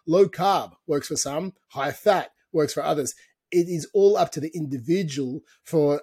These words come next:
uh, us as a coach to determine what their constraints are and what tool or how to actually make sure them to adhere to the protocol,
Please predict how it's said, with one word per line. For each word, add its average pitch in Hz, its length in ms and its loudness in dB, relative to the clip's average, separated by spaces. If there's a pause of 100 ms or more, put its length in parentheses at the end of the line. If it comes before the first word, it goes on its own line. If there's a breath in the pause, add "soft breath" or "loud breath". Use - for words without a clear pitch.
uh, 131 240 -4 (320)
us 180 180 2
as 135 140 -4
a 120 40 -8
coach 160 520 4
to 135 80 -10
determine 139 580 -2
what 147 200 -2
their 196 100 0
constraints 165 580 -6
are 123 240 -8 (300 soft breath)
and 156 240 0
what 170 340 0
tool 175 480 0 (220 soft breath)
or 151 280 2
how 185 280 2
to 165 160 2
actually 156 260 -2
make 151 160 -2
sure 151 300 -2
them 156 300 -4
to 143 120 -6
adhere 185 460 0
to - 180 -4
the 139 120 -6
protocol, 160 840 -4